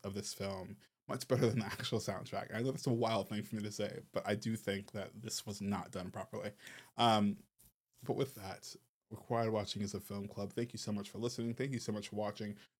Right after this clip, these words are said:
Do me a favor and subscribe and comment and, and do those things that I need, uh, I need from you to, to feel supported and listened to and watched. <laughs>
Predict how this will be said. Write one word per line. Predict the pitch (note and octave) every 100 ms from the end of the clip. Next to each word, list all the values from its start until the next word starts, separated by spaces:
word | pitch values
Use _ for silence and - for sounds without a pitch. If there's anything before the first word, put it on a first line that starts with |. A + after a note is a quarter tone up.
| -
Do |
me | D#3
a |
favor | B2+ G#2 G2+ G2+
and | - G2 G2+ G2 -
subscribe | - B2 - C3+ C#3+ G#2 -
and | A2+
comment | G#2+ - A#2+ G#2 - -
and, | G#2 G2+
and | G2 G#2
do | A#2
those | A#2 A2+ A2
things | - G#2 G#2 G2
that | G2 -
I | G#2+ G#2
need, | G#2 G2+ G#2
uh, | G#2 G2+ G2+ G#2 - _ -
I | D3
need | D#4
from | -
you | A#2 - -
to, | - C#3 C3 B2+ -
to |
feel | C3+ E3 E3
supported | B2 - F#2+ - - -
and | A2+
listened | G#2+ -
to | - - -
and | F3
watched. | G3 - -
<laughs> | -